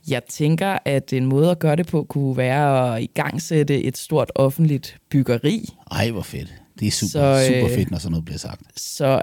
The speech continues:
Speaker 1: at, øh, flere kunne komme i arbejde, og flere kunne dels betale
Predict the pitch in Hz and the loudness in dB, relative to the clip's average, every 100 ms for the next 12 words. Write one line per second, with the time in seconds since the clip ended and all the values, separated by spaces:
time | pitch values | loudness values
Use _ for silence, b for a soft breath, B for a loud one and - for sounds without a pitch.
0 | - 117 - - 110 67 60 - - 139 | 0 -2 -4 -2 0 0 -2 -6 -2 0
1 | 151 160 - 135 131 - 160 160 160 - | 0 -4 -2 0 -2 -4 -4 -2 -4 -4
2 | 131 127 _ _ _ _ _ _ _ - | -8 -10 _ _ _ _ _ _ _ -6
3 | 131 135 127 151 - 127 113 - 156 196 | -4 -2 0 -2 -2 -4 -2 -2 -4 -4
4 | - 156 135 117 78 - | -6 -6 -2 -4 -4 -6